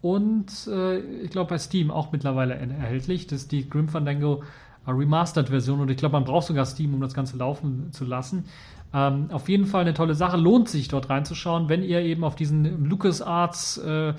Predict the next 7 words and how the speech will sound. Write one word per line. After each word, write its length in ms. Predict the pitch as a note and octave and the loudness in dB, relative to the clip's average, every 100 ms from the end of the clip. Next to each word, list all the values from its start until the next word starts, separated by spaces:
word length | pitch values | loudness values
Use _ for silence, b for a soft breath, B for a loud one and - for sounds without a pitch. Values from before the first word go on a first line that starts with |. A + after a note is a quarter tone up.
| B B B B B - C4+ E3 C#3+ C#3 | B B B B B -18 -10 -6 -4 -4
Stil 760 | C#3 - - - F#3 A3+ A#3 A3 - - b b b b | -6 -8 -6 4 8 8 8 2 -2 -14 b b b b
zum 200 | - F#3+ | -6 -2
einen 640 | G3 F3+ G#3 G#3+ G#3+ G#3 F#3+ | 2 4 4 4 4 2 2
grafisch 840 | D#3+ F#3 F#3+ G#3 - - - A3 | 2 0 0 -2 -4 -8 -8 -10
steht 960 | - - - E3+ G3+ G#3+ G#3+ - - - | -10 -10 0 2 4 2 0 -6 -10 -2
und 340 | F3+ A3 G#3+ | 2 4 2
auch 400 | - F#3 F#3 - | 2 2 0 -6